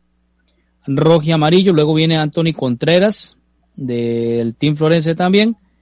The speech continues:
como parte de los, los futbolistas. Estos dos son básicamente los que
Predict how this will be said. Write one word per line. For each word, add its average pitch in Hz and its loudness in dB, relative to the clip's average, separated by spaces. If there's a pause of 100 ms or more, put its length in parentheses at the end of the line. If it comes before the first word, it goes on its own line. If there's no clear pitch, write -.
(480)
como 175 -2
parte 151 -2
de 151 2
los, 127 -8
los 127 -6
futbolistas. 131 -2
Estos 185 -2
dos 190 0
son 170 -2
básicamente 147 -4
los 117 -6
que 117 -8